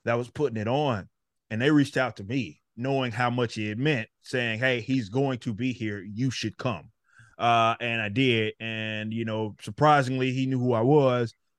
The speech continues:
Uh, and I got to, again, just tell him,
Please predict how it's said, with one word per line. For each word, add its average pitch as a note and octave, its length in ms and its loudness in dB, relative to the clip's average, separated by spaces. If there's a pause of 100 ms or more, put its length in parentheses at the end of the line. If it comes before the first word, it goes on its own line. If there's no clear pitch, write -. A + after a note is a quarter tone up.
(160)
Uh, A#2 600 -2 (100)
and A#2 640 -4
I A2 120 -4
got B2+ 240 2
to, A#2 80 0
again, A#2 340 0
just A2 220 -8
tell A#2+ 300 2
him, A2 300 -2